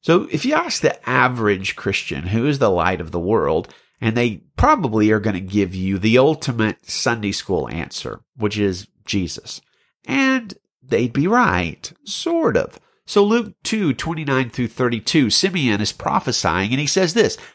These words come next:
"Now, Master, you can dismiss your servant in peace as you've promised, for my eyes have seen your salvation. You have prepared it in the presence of all peoples,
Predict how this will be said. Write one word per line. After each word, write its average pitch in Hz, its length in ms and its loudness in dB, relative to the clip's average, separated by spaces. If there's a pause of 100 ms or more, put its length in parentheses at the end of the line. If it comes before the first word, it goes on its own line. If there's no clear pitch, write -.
(140)
"Now, 165 280 2
Master, 196 500 -2
you 170 160 -4
can 151 260 -8
dismiss 170 520 0
your 160 140 0
servant 139 380 2
in 123 160 -4
peace - 340 -6
as 107 160 -2
you've 131 240 -2
promised, 160 480 0 (260)
for 147 260 2
my 131 380 -2
eyes 147 400 0
have 120 160 -2
seen 135 240 -4
your 120 160 -2
salvation. 104 840 -2
You 107 240 0
have 160 180 -4
prepared 165 520 -2
it - 200 -2
in 123 140 -4
the 123 60 -2
presence 180 480 -2
of 131 120 -2
all 135 200 4
peoples, 131 600 -6